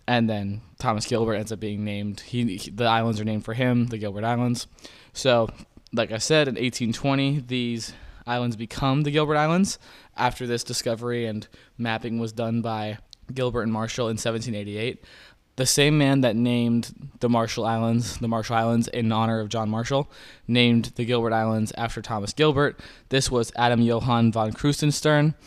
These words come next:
He was a Russian explorer sailing around eighteen twenty, and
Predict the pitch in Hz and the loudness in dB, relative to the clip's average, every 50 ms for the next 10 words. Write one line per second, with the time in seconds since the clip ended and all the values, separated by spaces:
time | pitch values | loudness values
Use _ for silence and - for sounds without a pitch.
0 | - - - - - 127 123 113 117 113 117 120 120 - - 123 117 - - 120 | -20 -20 -12 -6 -2 -2 0 0 0 2 2 2 2 2 2 0 0 -2 -4 -4
1 | 120 127 123 123 120 120 120 120 - - - - - - - - - - - - | 0 2 4 4 4 2 0 -2 -6 -10 -18 -18 -18 -18 -18 -18 -20 -20 -20 -18
2 | - - - - - 131 131 123 117 117 117 113 - - 120 117 - - 117 107 | -10 -6 -2 0 2 4 4 4 4 2 0 0 -2 -2 -4 -4 -4 -2 -2 -2
3 | 107 - - 131 131 143 175 226 214 - - - _ - 127 123 120 117 117 110 | 0 2 4 6 6 8 6 6 4 0 -10 -12 _ -2 -2 0 0 0 0 0
4 | 107 110 113 | -2 -2 -4